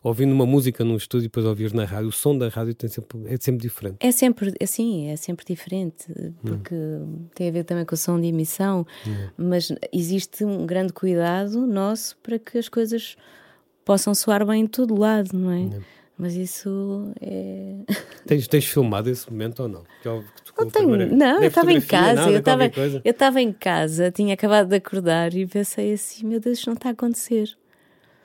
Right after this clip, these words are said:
Speaker 2: Até houve ali um momento co-, de alguma confusão, pensei, eu tenho, tenho alguma maqueta a tocar. Não, não, era, era, era a rádio.
Speaker 1: Hum. Ouvir entre artistas, ouvir entre os jingles da rádio é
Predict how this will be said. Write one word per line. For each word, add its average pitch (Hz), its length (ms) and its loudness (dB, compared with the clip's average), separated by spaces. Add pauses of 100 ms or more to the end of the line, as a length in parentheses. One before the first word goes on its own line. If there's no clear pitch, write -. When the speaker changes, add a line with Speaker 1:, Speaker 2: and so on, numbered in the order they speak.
(540)
Speaker 2:
Até 180 220 2
houve 190 120 0
ali 202 160 4
um 196 60 2
momento 208 280 -2
co-, 202 180 0 (560)
de 180 100 -2
alguma 208 300 2
confusão, 202 640 -2
pensei, 190 460 -2
eu 185 80 -2
tenho, 185 320 -4
tenho 185 360 -4
alguma 190 220 0
maqueta 196 440 -2
a - 20 0
tocar. 196 360 -2
Não, 226 160 0
não, 220 140 2
era, 214 260 0
era, 185 380 -4
era 190 180 -6
a 190 40 -8
rádio. 202 340 -12 (340)
Speaker 1:
Hum. 110 120 -14 (480)
Ouvir 120 320 -2
entre 117 360 2
artistas, 107 540 -2
ouvir 107 320 -2
entre 110 240 0
os 95 80 -4
jingles 107 400 0
da 107 120 -6
rádio 107 420 -10
é 104 120 -12